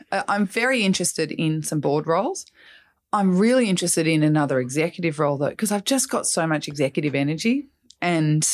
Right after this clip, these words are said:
you know, I wanna get in there and, you know, I like to,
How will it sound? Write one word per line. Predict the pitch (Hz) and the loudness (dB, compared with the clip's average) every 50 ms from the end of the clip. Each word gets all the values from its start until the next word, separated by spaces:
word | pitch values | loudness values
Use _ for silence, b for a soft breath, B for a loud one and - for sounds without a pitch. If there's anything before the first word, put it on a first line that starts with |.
| - - | -4 -4
you | - 190 170 | -2 0 0
know, | 165 | 0
I | 160 165 | 0 0
wanna | 170 160 147 | -2 -4 -4
get | 147 151 - 165 160 165 | -6 -6 -4 -4 -2 -2
in | 165 165 170 170 175 | -2 -2 0 0 2
there | 170 170 160 160 160 151 | 2 0 0 0 0 0
and, | 139 139 135 - B B B B B B B | 0 -2 -2 -6 B B B B B B B
you | 233 220 | -2 -2
know, | 214 - - | 0 -2 -2
I | 233 247 | -2 0
like | 254 247 226 208 202 - - - - - - | 0 0 0 0 -2 -6 -6 -6 -4 -2 0
to, | 208 196 185 180 175 170 156 | 0 2 2 2 0 0 -2